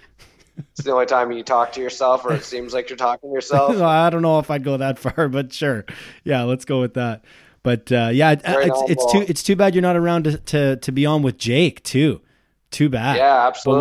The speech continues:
Speaker 1: absolutely. That's, uh, that's a prime time guest there. Uh, so, um,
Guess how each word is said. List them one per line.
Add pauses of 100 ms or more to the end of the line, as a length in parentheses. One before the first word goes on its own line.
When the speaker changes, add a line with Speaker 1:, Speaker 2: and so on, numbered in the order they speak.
Speaker 1:
absolutely.
That's,
uh,
that's
a
prime
time
guest
there.
Uh,
so, (360)
um,